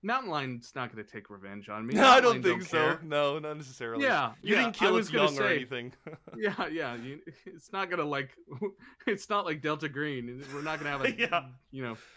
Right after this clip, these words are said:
Speaker 2: This
Speaker 1: Pitbull go across America to fuck us up.
Speaker 2: <laughs>
Speaker 1: Um, okay, uh, so with that then, I wanna do a complication, but I wanna do a complication with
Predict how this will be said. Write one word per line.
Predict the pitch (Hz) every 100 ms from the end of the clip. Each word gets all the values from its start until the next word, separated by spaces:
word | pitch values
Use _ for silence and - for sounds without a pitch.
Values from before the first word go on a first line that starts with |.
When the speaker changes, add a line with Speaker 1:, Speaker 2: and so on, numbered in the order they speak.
| - _ -
Speaker 2:
This | 202 156
Speaker 1:
Pitbull | 156 143
go | 160 160
across | - 160 151
America | 147 143 151 151 143
to | 127
fuck | - 139 123
us | 117
up. | 123 120 415
Speaker 2:
<laughs> | 403 480 _ 508 _ _ -
Speaker 1:
Um, | 151 147 123 110 _ _ _ _ -
okay, | 160 160 117 - _ -
uh, | - - 185
so | - 190
with | 180 175 185
that | 214 226 160
then, | 165 -
I | 170
wanna | 196 233
do | 233 233
a |
complication, | - 196 196 185 180 151 156
but | 143 139
I |
wanna | 147 165
do | 170 185
a |
complication | - 160 160 156 - 143 - 135
with | 127